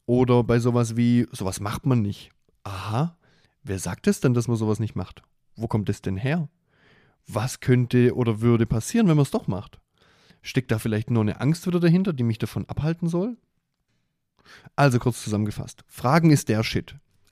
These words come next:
Nicht nur anderen durch interessiertes Fragen authentisch und mit voller Aufmerksamkeit zuzuhören, bringt dich enorm weiter, sondern vor allem, vor allen Dingen auch die Fragen, die du dir selbst stellst, die können dich auf ein ganz anderes Level katapultieren.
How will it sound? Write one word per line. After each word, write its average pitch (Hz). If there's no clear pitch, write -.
Nicht 175
nur 170
anderen 165
durch 139
interessiertes 165
Fragen 143
authentisch 202
und 151
mit 143
voller -
Aufmerksamkeit 160
zuzuhören, 156
bringt 170
dich 147
enorm 139
weiter, 127
sondern 190
vor 156
allem, 185
vor -
allen 185
Dingen 185
auch -
die 139
Fragen, 165
die 156
du 151
dir 151
selbst 156
stellst, 170
die 185
können 156
dich 143
auf 120
ein 123
ganz 127
anderes 113
Level 101
katapultieren. -